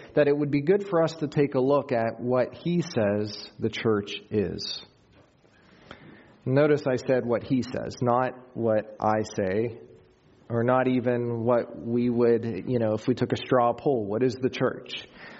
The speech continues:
Uh, we want to look at what God says in His Word about the wonderfully beautiful, unique, um,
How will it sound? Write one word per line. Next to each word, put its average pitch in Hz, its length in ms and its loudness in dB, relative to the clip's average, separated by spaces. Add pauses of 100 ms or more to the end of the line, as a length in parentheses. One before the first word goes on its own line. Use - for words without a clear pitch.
(240)
Uh, 117 100 -2
we 120 160 2
want 135 180 4
to 135 60 4
look 135 260 0
at 131 120 2
what 127 160 -2
God 127 380 0
says 117 360 -2
in 113 120 -6
His 113 240 -4
Word 117 340 2
about 110 420 0 (400)
the 117 240 4
wonderfully 131 1200 2 (500)
beautiful, 123 1120 4
unique, 120 800 0 (800)
um, 95 460 -8